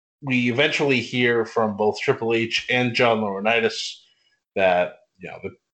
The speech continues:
people involved with this whole thing are fired, they're gone. And, uh, which is nice to know that, you know,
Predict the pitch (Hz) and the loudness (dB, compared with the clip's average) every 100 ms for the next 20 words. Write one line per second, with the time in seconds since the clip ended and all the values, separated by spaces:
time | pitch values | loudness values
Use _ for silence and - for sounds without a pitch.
0 | _ - 104 95 95 85 101 101 98 85 | _ -10 -8 -6 -6 0 2 2 0 -4
1 | - 98 87 87 - 95 87 101 92 90 | -8 -10 -8 -8 -2 -2 -2 -4 -6 -8
2 | 87 _ - - - - - - - 95 | -18 _ -16 -14 -14 -14 -16 -10 -2 0
3 | 82 80 - - 85 92 82 78 78 _ | 0 -4 -10 -12 -6 -4 -4 -6 -12 _
4 | _ _ _ _ - _ _ 113 101 92 | _ _ _ _ -20 _ _ -4 -2 -4
5 | 90 82 80 80 - - 107 117 143 156 | -6 -8 -12 -18 -10 -6 -4 -2 0 2
6 | 147 127 120 117 - 127 113 104 101 101 | 4 4 4 0 0 4 6 6 2 -2
7 | 110 87 87 | -6 -6 -8